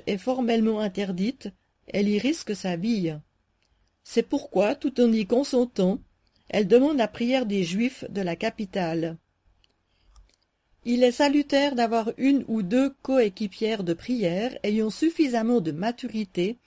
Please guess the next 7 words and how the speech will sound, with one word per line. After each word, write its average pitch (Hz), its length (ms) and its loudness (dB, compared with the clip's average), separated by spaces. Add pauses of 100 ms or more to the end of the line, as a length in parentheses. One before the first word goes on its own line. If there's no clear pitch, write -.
(340)
pour 190 180 -4
porter 254 360 0
les 214 120 -2
fardeaux 220 500 -2
sans 285 340 0
les 180 160 -2
divulguer. 190 640 -4